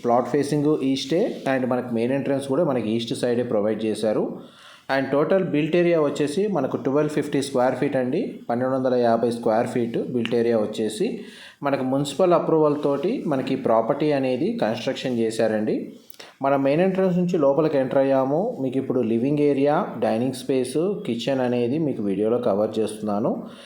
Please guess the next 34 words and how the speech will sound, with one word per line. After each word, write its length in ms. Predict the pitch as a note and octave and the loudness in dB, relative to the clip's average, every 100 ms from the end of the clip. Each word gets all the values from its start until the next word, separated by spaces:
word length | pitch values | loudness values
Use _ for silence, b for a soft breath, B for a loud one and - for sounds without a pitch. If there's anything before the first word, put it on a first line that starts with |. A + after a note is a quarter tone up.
| B B B2 | B B -4
And 100 | A#2 A#2 | -2 2
ఫాల్ 280 | B2+ D3 D3 | 4 4 2
సీలింగ్ 280 | D#3+ D3+ D3 | 0 2 4
కూడా 120 | D3 D3 | 4 2
మీరు 120 | C#3+ C3+ | 0 2
ప్రొవైడ్ 300 | A#2+ A#2+ B2+ B2 | 2 2 2 2
చేశారండి. 520 | A#2+ B2 A#2 A#2 C#3+ B3+ - - - _ _ _ _ b b - | 0 2 2 2 0 -2 -6 -16 -20 _ _ _ _ b b -4
And 140 | A#2 A#2 | 0 0
మున్సిపల్ 380 | B2 B2 F#3+ F3 | 0 2 4 4
అప్రూవల్తో 480 | E3+ E3+ E3 D#3 E3+ D3 | 6 6 4 4 2 4
కన్‌స్ట్రక్షన్ 580 | C3 - C#3+ - D3 D3 | 0 -2 -2 -2 -2 2
చేయడం 300 | B2+ B2 B2+ A#2+ | 2 4 4 4
వల్ల 140 | A#2 F#3+ C4+ | 4 2 0
మనకి 240 | C#3 C3+ B2+ | -2 0 -2
ఈ 80 | B2 | 2
ప్రాపర్టీ 420 | G#2+ G#2+ C#3 D3+ D3 | 2 2 0 0 0
మీద 180 | B2+ A#2+ F3 C4+ B2 | 0 2 0 0 2
బ్యాంక్ 260 | A#2+ C3 D3 | 2 2 0
లోన్ 200 | D#3 D3+ | 0 0
ఫెసిలిటీ 400 | A#2+ A#2+ C3 C3+ B2+ | -4 -2 -2 0 2
కూడా 120 | B2+ B2 G2 | 4 4 2
అవైలబుల్ 380 | A2+ A#2+ A#2+ A#2 | 2 2 2 2
ఉంది. 180 | A#2+ C4+ - B B B B B | 0 -2 -4 B B B B B
And 100 | C3+ C3+ | -2 2
వెంటిలేషన్ 500 | C#3 C3+ G3 G3+ G3+ | 0 2 0 2 2
లైట్ 200 | E3 D#3+ D#3+ | 4 4 2
పరంగా 260 | D#3 D#3 D3 | 2 4 2
చూడండి, 340 | D#3 D3 D3 F#3+ G3 | 2 0 2 0 2
మనకు 200 | D3 C#3+ C#3+ | 0 0 0
టూ 80 | E3 E3+ | 0 2
సైడ్ 200 | F#3+ F3+ - C3 | 4 4 2 2
ఓపెన్ 320 | D#3 F3 F3 F3+ | 4 4 2 0
స్పేస్ 380 | - D3 D#3 E3+ E3+ | -2 2 2 2 2
ఉండడం 260 | D3+ C#3+ | 4 4